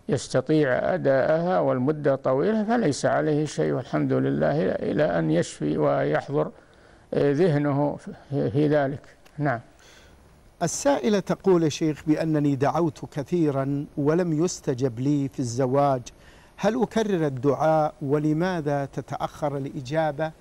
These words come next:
Speaker 2: مأجورين".
Speaker 1: كرري الدعاء ولا تيأسي ولا تقنطي من رحمة الله عز وجل. نعم.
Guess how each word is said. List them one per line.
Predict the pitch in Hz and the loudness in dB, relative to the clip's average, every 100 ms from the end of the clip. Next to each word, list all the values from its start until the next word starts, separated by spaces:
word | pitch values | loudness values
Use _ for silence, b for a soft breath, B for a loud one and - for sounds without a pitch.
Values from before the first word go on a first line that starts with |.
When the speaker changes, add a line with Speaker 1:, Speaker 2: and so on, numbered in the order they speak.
| - | -8
Speaker 2:
مأجورين". | 165 151 135 127 120 110 - - - - - - - - - - - - - - - B B B B B 370 - 262 - | -8 -6 -6 -4 -6 -8 -16 -20 -20 -20 -20 -20 -20 -20 -20 -20 -20 -20 -20 -20 -20 B B B B B -20 -20 -20 -6
Speaker 1:
كرري | 135 175 156 135 135 131 - - | -2 0 0 2 0 0 -4 -4
الدعاء | 160 131 120 113 165 | -2 0 2 2 2
ولا | 202 185 160 | 2 2 2
تيأسي | 147 151 143 127 123 151 143 - - 240 | 0 0 2 0 -2 -4 -4 -6 -10 -2
ولا | 160 170 | 2 2
تقنطي | 131 156 151 143 127 143 | 2 -2 0 -2 0 0
من | 135 123 120 170 | 2 0 -2 -2
رحمة | 147 - 127 127 | -2 -2 -6 -2
الله | 135 120 143 | -2 2 2
عز | 135 120 156 160 139 | 2 0 -2 -2 0
وجل. | 131 123 120 117 120 - - - - - | 0 2 0 0 -4 -8 -20 -20 -18 -2
نعم. | 151 120 | -2 -2